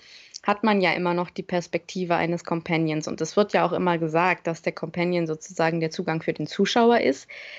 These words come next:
Das kommt für mich ehrlich gesagt irgendwann nicht mehr hin, weil irgendwann nehme ich automatisch so die Perspektive des Doktors ein.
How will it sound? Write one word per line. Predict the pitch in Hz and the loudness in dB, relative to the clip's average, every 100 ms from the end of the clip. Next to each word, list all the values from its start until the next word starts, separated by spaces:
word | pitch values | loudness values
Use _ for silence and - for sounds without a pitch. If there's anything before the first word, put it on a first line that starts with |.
| - | -4
Das | - 170 | -2 2
kommt | - 240 | 4 4
für | - | 4
mich | 220 233 - | 4 4 4
ehrlich | 226 202 - | 2 2 0
gesagt | 202 185 185 - | 0 0 0 -2
irgendwann | 196 202 - 185 | -2 -2 -2 -2
nicht | 185 196 | -2 -2
mehr | 170 | 0
hin, | 190 170 | 2 2
weil | 151 156 | 2 4
irgendwann | 202 214 - 190 | 4 4 2 2
nehme | 185 190 170 | 4 4 2
ich | 185 | 2
automatisch | 170 185 175 170 170 180 | 0 2 2 2 2 -2
so | - | -2
die | 170 170 | -4 -2
Perspektive | 190 185 175 - 190 165 | 0 0 0 -2 -4 -4
des | 165 - | -4 -2
Doktors | 139 - 139 - | -4 -2 -6 -4
ein. | - 160 165 | -4 -4 -6